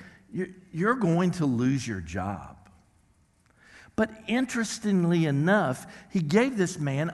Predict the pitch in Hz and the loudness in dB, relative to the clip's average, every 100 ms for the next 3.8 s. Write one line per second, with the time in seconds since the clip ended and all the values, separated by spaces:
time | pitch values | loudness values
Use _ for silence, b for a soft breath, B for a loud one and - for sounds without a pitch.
0 | - 139 143 151 202 220 156 185 160 - | -4 -4 -4 -2 0 0 0 0 -2 -4
1 | 196 185 113 101 127 135 - - _ _ | -4 -2 -2 -2 -4 -8 -12 -20 _ _
2 | _ _ b b b b b _ - 180 | _ _ b b b b b _ -6 -2
3 | 143 113 175 208 165 139 151 | 0 2 2 4 4 4 2